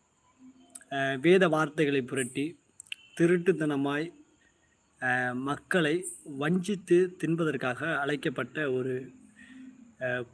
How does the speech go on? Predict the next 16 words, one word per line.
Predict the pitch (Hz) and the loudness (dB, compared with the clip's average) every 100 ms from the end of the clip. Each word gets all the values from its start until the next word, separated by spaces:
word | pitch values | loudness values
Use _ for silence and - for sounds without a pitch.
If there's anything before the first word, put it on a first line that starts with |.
| - | -2
பொறுப்பு | 175 196 190 175 | 4 4 2 0
கிடையாது | 147 135 131 127 | 2 2 2 0
இந்த | 165 135 | -2 -2
ஊழியம். | 151 139 127 120 - - - - - - - - - - - - _ _ _ _ _ - | -4 -2 -4 -6 -14 -20 -20 -20 -20 -20 -20 -20 -20 -20 -20 -20 _ _ _ _ _ -6
நான், | 160 160 170 190 - - | 0 2 2 -2 -10 -6
ஆ, | 180 160 147 120 - | 0 0 0 -4 2
பிழைக்க | 165 180 - 190 | 4 4 4 2
மாட்டேன். | 165 139 139 147 208 - - - _ _ - | 4 2 0 -2 -2 -10 -20 -20 _ _ -8
நான் | 143 143 131 | -4 -2 -4
பிரயோஜனமற்றவனாய் | - 170 185 190 170 147 - 143 143 151 151 | 2 4 4 4 2 0 -2 -4 0 -2 -2
இருக்கும்போது | 160 143 180 - 185 147 147 147 226 | -2 2 2 2 -2 0 2 2 4
என் | 160 | 2
தேவன் | 139 147 147 | 4 2 2
என்னை | 139 131 | 0 0
பிழைக்க | 131 135 127 131 | -2 -4 -4 -6
செய்தார், | - 131 127 175 220 | -6 -6 -2 -2 -2